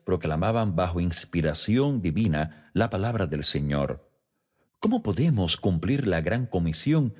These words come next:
si más de la mitad del cuerpo de Cristo no es honrado para que cumpla con su llamado? Cuando los hombres alimentan el llamado de Dios en las vidas de sus esposas, recibirán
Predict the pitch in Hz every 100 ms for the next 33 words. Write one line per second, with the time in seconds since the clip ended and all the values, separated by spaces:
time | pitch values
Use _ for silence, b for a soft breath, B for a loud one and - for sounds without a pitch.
0 | B - 117 127 156 127 98 82 120 117
1 | 82 107 123 98 82 90 107 82 - 76
2 | 82 110 110 78 127 156 85 78 B B
3 | 120 127 101 82 180 202 117 - 95 98
4 | 101 90 87 80 73 78 131 - _ _
5 | _ _ _ _ - 76 80 87 104 -
6 | 143 147 131 131 113 92 95 127 127 110
7 | 87 80 80 95 90 76 80 78 107 110
8 | - 78 76 - 90 113 87 92 - B
9 | 90 87 - - 80 - 120 - 76 85
10 | - b b b 117 - 143 170 190